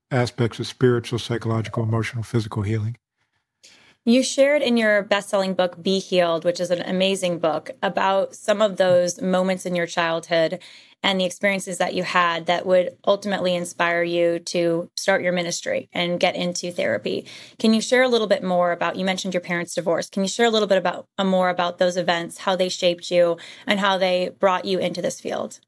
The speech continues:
Speaker 1: Yeah, uh, I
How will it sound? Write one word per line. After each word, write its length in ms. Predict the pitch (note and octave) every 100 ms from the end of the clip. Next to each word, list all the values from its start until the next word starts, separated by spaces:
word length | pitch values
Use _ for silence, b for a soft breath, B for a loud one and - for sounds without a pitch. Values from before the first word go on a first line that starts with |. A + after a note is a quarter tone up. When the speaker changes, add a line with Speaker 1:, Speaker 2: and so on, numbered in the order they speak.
| _ _ _ _ _ b b b b _ _ _ _ _ _ _ -
Speaker 1:
Yeah, 420 | C3+ C#3+ C#3+ - _ _ _ -
uh, 100 | - _ _ _ -
I 320 | D3 E3 E3